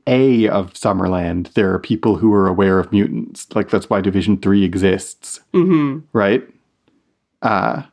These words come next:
Speaker 1: timeline A. Uh, you know, our main Legion world.
Speaker 2: Yep.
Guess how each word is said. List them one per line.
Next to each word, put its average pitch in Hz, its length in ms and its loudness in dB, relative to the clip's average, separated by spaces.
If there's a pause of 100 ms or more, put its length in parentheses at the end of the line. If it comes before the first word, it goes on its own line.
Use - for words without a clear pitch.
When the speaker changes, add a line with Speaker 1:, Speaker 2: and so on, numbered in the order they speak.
(320)
Speaker 1:
timeline 92 520 -4
A. 92 240 -6 (600)
Uh, 104 420 -2 (120)
you 127 180 2
know, 101 260 -2 (240)
our 120 160 -2
main 113 400 4
Legion 101 580 0 (1120)
world. 101 520 0 (120)
Speaker 2:
Yep. 160 340 -2